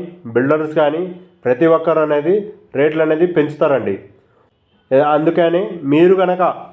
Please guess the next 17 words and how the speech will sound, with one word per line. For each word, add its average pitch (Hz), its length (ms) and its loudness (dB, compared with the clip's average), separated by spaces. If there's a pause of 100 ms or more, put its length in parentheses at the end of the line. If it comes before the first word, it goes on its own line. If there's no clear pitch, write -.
ఇప్పుడు 156 280 0
గనక 170 260 0
ఇన్వెస్ట్‌మెంట్ 160 560 0
చేస్తే 151 280 2 (440)
మీకు 139 200 0
మంచి 139 280 -2
లాభాలు, 156 480 0 (420)
మంచి 139 280 0 (600)
ఇంప్రూవ్‌మెంట్ 165 440 0
అనేది 160 300 0
వస్తాయండి. 147 540 0 (600)
మీరు 170 260 4 (340)
అదే 143 320 0
ఇన్వెస్ట్‌మెంట్ 170 500 0 (180)
ఎక్కడ 139 220 -2 (100)
చేయాలి 160 300 2
అనుకుంటే 156 480 0